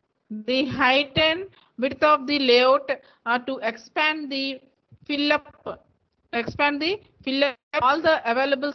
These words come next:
space of the enclosed container. Here the device screen, the three buttons, three buttons are added, three button controls are added to the layout on the tab which below, one below to the other, one below to the other.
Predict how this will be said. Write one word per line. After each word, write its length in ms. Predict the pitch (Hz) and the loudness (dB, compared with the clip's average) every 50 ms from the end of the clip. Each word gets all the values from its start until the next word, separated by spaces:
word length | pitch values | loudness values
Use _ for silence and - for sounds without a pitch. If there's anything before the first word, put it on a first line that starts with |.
| - | -6
space 300 | - 277 247 247 247 - | -2 0 0 0 2 0
of 240 | 269 247 240 220 214 | -2 -2 -4 -6 -8
the 180 | 262 285 349 427 - _ _ _ _ _ - | -8 -6 -6 -8 -8 _ _ _ _ _ -6
enclosed 640 | 220 240 277 269 - 311 294 311 339 415 - - - _ _ - | -6 -6 -6 -6 -4 -4 -2 -2 -2 -4 -6 -8 -18 _ _ -2
container. 560 | - 254 254 254 269 269 262 254 233 202 185 - _ _ _ _ - | 0 0 0 2 0 0 0 0 -2 -6 -8 -8 _ _ _ _ -10
Here 340 | - 320 349 349 349 349 339 - _ - | -6 -2 0 0 0 0 0 -4 _ -10
the 400 | 220 214 262 269 269 269 269 - - 220 | -2 0 2 4 4 4 2 -2 -4 -6
device 360 | 254 262 269 320 392 403 - - - - | -4 0 0 2 2 4 2 2 0 0
screen, 380 | - 285 285 277 285 277 277 _ _ - | -4 -6 -6 -6 -6 -6 -8 _ _ -18
the 200 | 202 226 262 262 247 277 | -14 -14 -14 -14 -12 -8
three 180 | 294 330 370 | -6 -4 -4
buttons, 500 | 381 311 294 302 311 311 320 320 - - 285 226 - _ _ _ _ _ - | -2 -2 -2 -4 -4 -8 -8 -12 -12 -12 -14 -14 -14 _ _ _ _ _ -8
three 180 | 294 320 330 | -4 -4 -2
buttons 380 | 294 294 294 302 302 302 - - 269 | 0 -2 -2 -2 -2 -6 -4 -4 -2
are 360 | 247 233 233 233 233 233 - _ _ _ - | 2 2 2 2 0 -2 -8 _ _ _ -6
added, 180 | 254 226 - - _ _ _ _ - | -6 -6 -6 -8 _ _ _ _ -14
three 220 | 269 277 302 311 | -10 -8 -8 -8
button 400 | 302 262 269 269 262 277 294 302 | -8 -6 -8 -8 -8 -8 -12 -12
controls 580 | 294 277 240 240 247 240 277 269 269 269 269 269 | -10 -10 -10 -10 -8 -8 -6 -6 -6 -6 -6 -6
are 360 | 311 226 220 220 226 277 370 - - - _ _ | -4 -2 0 0 0 -2 -4 -8 -20 -20 _ _
added 420 | - 208 233 254 262 285 302 359 - _ _ _ - | 2 4 4 4 4 2 0 -2 -2 _ _ _ -12
to 60 | 277 | -6
the 200 | 262 294 311 330 - 226 | -2 0 0 0 -2 -2
layout 480 | 220 240 247 254 247 226 214 220 - 175 - _ _ _ - 220 | -2 0 0 2 0 0 -2 -6 -10 -16 -16 _ _ _ -12 -10
on 140 | 240 285 | -6 -2
the 120 | 320 330 320 320 | 0 0 0 0
tab 240 | 277 262 254 254 247 254 - _ _ _ _ - | 0 0 0 0 -4 -6 -12 _ _ _ _ -18
which 460 | 233 233 240 254 262 269 247 247 262 - - 208 | -16 -12 -10 -8 -8 -8 -8 -10 -14 -20 -16 -12
below, 320 | 202 247 262 277 294 302 285 | -8 -6 -4 -2 0 0 0
one 280 | 247 247 262 320 302 | 2 0 0 0 -4
below 300 | 247 269 269 277 277 277 277 | -4 -2 4 6 6 6 4
to 180 | 277 285 277 | 2 -2 -6
the 180 | 262 285 349 302 | -4 -4 -6 -4
other, 300 | - 208 214 233 233 - - | -2 -2 0 0 -2 -2 -4
one 180 | - 214 254 254 | -6 -8 -6 -6
below 240 | 262 269 262 254 254 | -4 0 0 0 2
to 160 | 254 262 262 | 2 0 -2
the 160 | 254 320 294 | 0 0 0
other. 220 | 247 220 202 - | 0 0 -2 -6